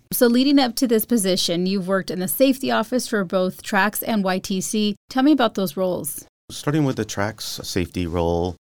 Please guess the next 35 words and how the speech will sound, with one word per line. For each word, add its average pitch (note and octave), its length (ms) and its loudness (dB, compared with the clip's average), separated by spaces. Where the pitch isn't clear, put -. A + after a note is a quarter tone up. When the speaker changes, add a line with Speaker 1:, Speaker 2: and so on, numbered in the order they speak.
Speaker 2:
I F#2+ 180 -4
was F#2 360 -4
given A2 220 0
the G#2+ 40 2
opportunity F#2+ 720 -4
by E2+ 460 -4
Mister F2+ 520 -6
Farguson F#2+ 440 -2
and G2+ 280 -2
Mister F#2+ 240 -8
Thompson F#2 560 -4
to F2+ 240 -4
join G2 500 0
the F#2 100 -8
team E2+ 320 -4
as E2+ 140 -6
a E2+ 60 -8
specialist. D#2+ 720 -6
And E2 320 -6
in G2+ 100 0
a G2 40 2
short G2+ 220 0
time, F#2+ 280 -2
I F#2 60 -2
was F2 180 -6
given F2+ 260 -2
the, D#2+ 200 -2
the F#2 100 -6
role F#2 320 -2
and F2+ 80 -4
responsibility E2 920 -6
to - 200 -16
run G#2+ 220 0
the E2+ 80 -2
department. D#2 560 -8